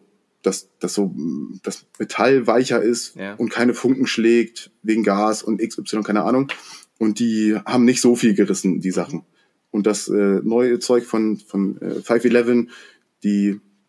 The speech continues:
Speaker 1: Breacher-Kits, die waren dann schon echt allererste Sahne. Also damit konntest du richtig geil arbeiten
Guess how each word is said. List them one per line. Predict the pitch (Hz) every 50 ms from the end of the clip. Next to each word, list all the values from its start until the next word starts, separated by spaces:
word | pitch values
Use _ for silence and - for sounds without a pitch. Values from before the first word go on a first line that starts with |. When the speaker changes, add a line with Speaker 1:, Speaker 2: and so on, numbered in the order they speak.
| -
Speaker 1:
Breacher-Kits, | - 127 131 - 135 120 110 - 127 123 - - - -
die | 110 110 104
waren | 107 101 104
dann | 104 101 98
schon | - 107 -
echt | 85 98 95 - - -
allererste | 101 98 90 90 92 - 104
Sahne. | 95 95 95 92
Also | 90 95 95
damit | 95 95 101 98
konntest | - - 101 98 95 -
du | 98 95
richtig | 92 110 113 113 - - 104 - -
geil | - 90 90 85
arbeiten | 80 90 90 87 87 82 78 78